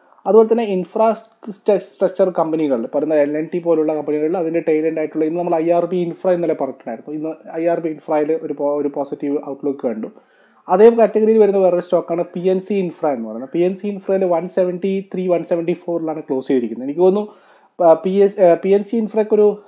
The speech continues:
നൂറ്റി തൊണ്ണൂറ് വരെയുള്ള ടാർഗറ്റ് ഒരു സ്വിംഗ് ബേസിൽ നമുക്കൊരു പി എൻ സി ഇൻഫ്രയെ നമുക്ക് നോക്കാവുന്നതാണ്. ഏഹ്, സ്റ്റോക്ക് വീക്ക് ആവുന്നത് നൂറ്റി അറുപത്തി മൂന്നിന് താഴെയാണ്. നൂറ്റി അറുപത്തിരണ്ട്, നൂറ്റി അറുപത്തിമൂന്നിന് താഴെയാണ് നമുക്ക് സ്റ്റോപ്പ് ലോസ് ഇത് വെച്ചുകൊണ്ട്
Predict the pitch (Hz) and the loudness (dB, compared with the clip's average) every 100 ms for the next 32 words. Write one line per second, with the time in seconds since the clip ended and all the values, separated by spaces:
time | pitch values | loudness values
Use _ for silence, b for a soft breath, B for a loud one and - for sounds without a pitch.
0 | B - 185 196 190 185 190 196 185 185 | B -6 -2 0 0 0 2 4 4 2
1 | 185 170 156 160 170 160 196 196 190 180 | 2 0 -2 -2 -4 -2 -2 0 0 0
2 | 180 175 170 170 170 170 160 160 175 151 | 0 -2 -2 -4 -4 -2 -4 -2 -6 -6
3 | 160 156 147 143 156 156 b b b b | -2 -2 -2 -4 -6 -6 b b b b
4 | 143 143 147 131 110 107 117 147 147 - | -4 0 0 0 -6 -8 -8 -8 -6 -2
5 | 165 202 190 196 220 226 196 196 202 190 | -2 0 -2 -2 2 2 2 0 -2 -2
6 | 185 196 190 170 175 180 160 147 165 175 | -4 0 0 2 -2 -2 -8 -6 -4 -2
7 | 156 123 123 143 160 160 160 165 165 240 | -2 -4 -6 -6 -2 -2 -2 -4 -4 -6
8 | 196 185 175 175 175 170 180 175 156 165 | -4 -2 -2 -2 -6 -6 -6 -4 -4 -2
9 | 170 165 156 156 156 143 165 160 160 156 | -2 -4 -8 -8 -8 -6 -4 -4 -4 -4
10 | 151 156 | -4 -4